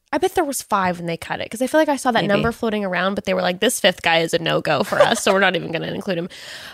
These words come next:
Speaker 1: Um, five guys. Well, I, okay, I'm very glad she at least had a little bit of a limo moment. Thank you for
Speaker 2: Yeah.
Speaker 1: not just bringing them in in a crowd. But it was like, yeah, it was like, "Here's your extra, here's your new five men or four men or whatever."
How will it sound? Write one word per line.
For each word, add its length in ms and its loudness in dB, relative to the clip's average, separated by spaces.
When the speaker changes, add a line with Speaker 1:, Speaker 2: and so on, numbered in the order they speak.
Speaker 1:
Um, 320 4
five 560 4
guys. 460 0
Well, 180 4
I, 160 2
okay, 180 -4
I'm 160 6
very 260 6
glad 280 6
she 120 2
at 80 2
least 240 0
had 300 2
a 120 2
little 440 4
bit 140 8
of 120 6
a 60 8
limo 340 6
moment. 440 4
Thank 320 0
you 80 -4
for 120 2
Speaker 2:
Yeah. 100 6
Speaker 1:
not 100 4
just 200 -2
bringing 360 4
them 140 4
in 220 0
in 120 -2
a 60 -6
crowd. 800 0
But 380 6
it 160 4
was 200 0
like, 200 4
yeah, 160 2
it 60 -2
was 140 0
like, 120 -2
"Here's 320 0
your 100 2
extra, 600 2
here's 360 0
your 100 0
new 220 2
five 440 4
men 240 0
or 100 -4
four 360 -4
men 220 0
or 120 0
whatever." 640 0